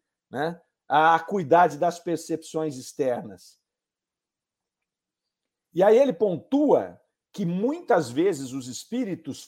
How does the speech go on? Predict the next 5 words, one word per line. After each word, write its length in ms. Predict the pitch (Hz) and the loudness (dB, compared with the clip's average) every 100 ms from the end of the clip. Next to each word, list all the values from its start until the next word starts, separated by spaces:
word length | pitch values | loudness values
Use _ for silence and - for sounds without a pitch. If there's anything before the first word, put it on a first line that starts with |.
| _ | _
fazem 720 | 214 233 147 117 123 107 92 _ _ _ _ _ | 4 4 4 -2 -10 -12 -18 _ _ _ _ _
a, 840 | 127 139 135 123 127 139 123 120 113 | -2 2 4 2 0 -4 -2 0 -2
as 280 | - - | -8 -16
suas 300 | - 160 143 | -6 -4 -4
comunicações 960 | - 143 135 127 123 - - 214 196 | -4 -6 -6 -8 -10 -10 -6 -4 -6